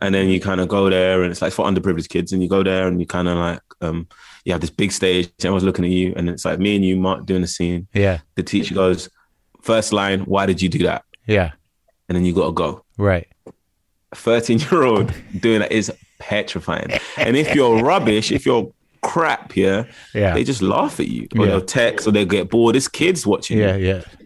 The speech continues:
Speaker 1: But it was such an incredible training ground 'cause it, they were honest.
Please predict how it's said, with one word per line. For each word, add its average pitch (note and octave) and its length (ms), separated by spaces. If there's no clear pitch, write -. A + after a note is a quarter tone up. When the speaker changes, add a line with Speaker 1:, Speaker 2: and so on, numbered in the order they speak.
Speaker 1:
But A2 120
it B2+ 60
was A#2+ 180
such B2+ 200
an B2+ 80
incredible A#2 600
training B2 400
ground F#2+ 260
'cause F#2+ 160
it, G2 200
they A#2+ 80
were B2+ 160
honest. - 440